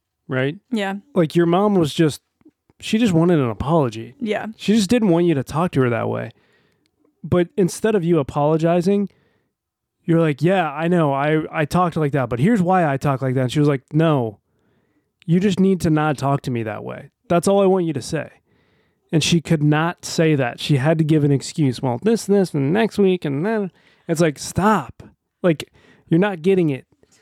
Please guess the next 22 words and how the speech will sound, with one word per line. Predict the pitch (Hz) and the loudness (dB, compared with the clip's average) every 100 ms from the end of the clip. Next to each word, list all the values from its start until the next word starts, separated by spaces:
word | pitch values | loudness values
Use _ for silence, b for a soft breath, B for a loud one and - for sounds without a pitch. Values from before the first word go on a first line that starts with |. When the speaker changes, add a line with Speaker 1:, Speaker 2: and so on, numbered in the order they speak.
| b - | b 0
Speaker 1:
And | 156 | 2
she's | 175 | 2
like, | 160 | 2
"No, | 170 208 196 | 2 4 2
I | 190 | 2
am | 190 175 | 2 2
getting | 165 156 143 | 0 0 -2
it. | 131 | -2
No, | 143 160 | 0 2
I, | 147 185 | 0 -2
I | 175 | -2
get | 151 170 | 0 0
it." | 151 147 | 0 -6
It's | 151 | -2
like, | 165 143 | 0 0
Well, | 151 151 156 | 0 2 4
you're | 147 147 | 4 2
obviously | 160 185 151 165 | 2 0 -2 -2
not | 127 123 113 | 0 -2 -4
getting | 120 117 | -6 -4
it | 123 | -4
because | 117 120 127 113 110 | -4 -2 -2 -2 -6